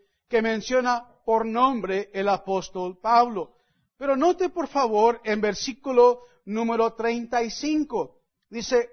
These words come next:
"Las mujeres recibieron sus muertos mediante resurrección". Así que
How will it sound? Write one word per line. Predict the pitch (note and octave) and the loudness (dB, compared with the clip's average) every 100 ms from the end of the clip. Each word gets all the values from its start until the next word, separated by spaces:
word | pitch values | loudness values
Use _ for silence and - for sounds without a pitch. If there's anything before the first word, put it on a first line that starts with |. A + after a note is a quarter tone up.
| - | -6
"Las | A3 A3+ A3+ - | 2 4 4 2
mujeres | A3 G#3 - D#4 B3+ G#3+ A3 - _ _ _ _ | -8 -6 0 2 2 0 -4 -8 _ _ _ _
recibieron | - F#3+ A#3 A3 B3+ A#3 B3+ C4+ C#4 C4 - _ _ | -10 0 0 0 -4 -2 0 2 2 0 -10 _ _
sus | - A#3+ A3 | -10 -4 -4
muertos | G3 G3+ A#3+ D4 C#4+ G3+ G3+ G3+ | -4 0 0 0 -2 -6 -6 -10
mediante | F#3+ G3+ G#3 F#3 G#3+ C4 C4 A3+ G#3+ G#3+ | -14 -6 -4 -2 0 0 0 -4 -6 -6
resurrección". | F3+ F#3+ G#3 - G#3 A3+ A3 - F4 D#4+ - _ _ _ - | -10 -4 -4 -4 -4 -4 -6 -2 0 0 -2 _ _ _ -16
Así | E3 C4+ | -10 -8
que | C4+ C#4+ A#3 | 0 2 2